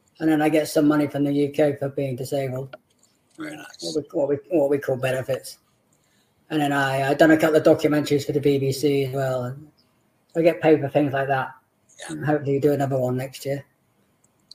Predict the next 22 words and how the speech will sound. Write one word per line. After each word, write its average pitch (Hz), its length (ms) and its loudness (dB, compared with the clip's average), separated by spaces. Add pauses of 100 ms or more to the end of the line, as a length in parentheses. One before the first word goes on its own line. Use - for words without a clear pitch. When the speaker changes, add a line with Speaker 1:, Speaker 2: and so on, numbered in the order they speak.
(180)
Speaker 2:
Awesome. - 340 -12 (1080)
Do 131 100 -8
you 139 100 0
ever 170 240 4
Speaker 1:
Yeah. 214 140 4
Speaker 2:
go 180 120 -2
on, 170 280 -4 (120)
do 131 100 -8
you 151 60 -4
ever 160 180 -4
go 160 200 -2
on 165 220 -4
cruises? - 640 -10 (1300)
Speaker 1:
Uh, 185 60 2
sorry? 185 460 6 (560)
Speaker 2:
Do 147 100 -4
you 143 160 0
ever 156 260 4
go 165 360 0 (140)
on 143 260 0
cruises? 180 920 -8 (1400)
Speaker 1:
Uh, 196 360 8